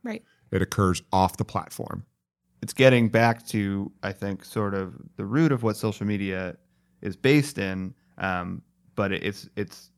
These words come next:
Speaker 3: much harder to manipulate because that is the value.
Speaker 1: Right. If you're not actually gonna respect and have a, a, some kind of a transactional relationship with that person,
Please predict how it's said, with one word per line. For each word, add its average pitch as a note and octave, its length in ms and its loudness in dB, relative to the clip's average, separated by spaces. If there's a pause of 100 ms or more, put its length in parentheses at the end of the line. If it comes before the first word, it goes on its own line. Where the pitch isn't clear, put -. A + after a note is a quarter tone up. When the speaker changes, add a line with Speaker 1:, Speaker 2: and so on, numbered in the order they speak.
(640)
Speaker 3:
much A2+ 280 2
harder A2 260 2
to G2+ 120 -8
manipulate F#2+ 600 -4
because G2 320 -6
that G2+ 260 0
is G2+ 220 -2
the - 100 -12
value. C2 580 -6
Speaker 1:
Right. A3 260 -6 (560)
If A#3+ 120 -4
you're A#3+ 100 4
not A#3+ 300 4 (480)
actually G3+ 840 2 (100)
gonna G3 220 0
respect F3+ 460 -4
and G3 140 -4
have F3 160 -4
a, E3 140 -2 (100)
a, - 200 -4 (160)
some A3+ 240 4
kind A3 180 4
of F#3+ 40 0
a F#3+ 40 -2
transactional F3+ 460 -2
relationship E3 480 -4
with E3+ 120 -8
that - 140 -2
person, - 520 -4